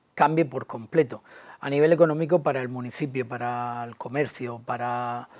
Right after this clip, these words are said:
para todos los ciudadanos de la Unión es importantísimo, es algo a lo que no se puede renunciar, eh,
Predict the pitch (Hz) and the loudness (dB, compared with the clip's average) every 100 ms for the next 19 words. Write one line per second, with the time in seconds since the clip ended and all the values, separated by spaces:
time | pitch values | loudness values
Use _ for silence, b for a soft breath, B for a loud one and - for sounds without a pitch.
0 | B B _ 139 131 127 156 156 151 135 | B B _ -2 0 4 6 6 6 4
1 | - 139 139 131 131 135 147 151 131 131 | 2 0 0 -2 -4 -4 -6 -6 -6 -8
2 | 127 - 127 127 - 117 - 123 135 143 | -8 -8 -8 -10 -10 -12 -10 -10 -6 -2
3 | 147 143 147 170 B B B 139 139 127 | 2 4 4 4 B B B 0 0 0
4 | 143 - 135 135 151 135 127 123 117 139 | -2 -4 -2 4 4 4 -2 -6 -4 -2
5 | 139 131 123 120 120 123 | 0 -2 -4 -8 -14 -18